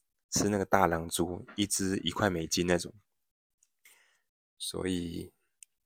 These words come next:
嗯，看看啦，<laughs> 这，这一次就也是一样安全为主，不要让自己可能心神不宁，或者是灵魂出窍。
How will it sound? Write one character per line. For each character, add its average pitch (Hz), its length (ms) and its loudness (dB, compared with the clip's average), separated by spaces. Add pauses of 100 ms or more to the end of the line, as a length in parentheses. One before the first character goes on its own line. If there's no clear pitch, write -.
(160)
嗯， 90 500 -4 (360)
看 101 120 4
看 98 140 8
啦， - 200 -8
<laughs> - 60 -8
这， - 260 8
这 - 180 2
一 98 80 2
次 101 200 2
就 95 300 4 (840)
也 95 120 -2
是 113 140 2
一 101 60 0
样 98 120 2
安 107 160 4
全 95 240 -2
为 90 200 2
主， - 260 -4 (640)
不 92 60 4
要 98 80 8
让 104 200 4
自 104 140 0
己 90 160 0
可 90 100 -10
能 85 300 -10 (460)
心 107 200 -4
神 90 280 -4
不 101 140 0
宁， 87 240 -4
或 101 140 -2
者 92 120 0
是 92 360 0 (320)
灵 95 160 0
魂 90 180 -2
出 95 220 0
窍。 92 260 4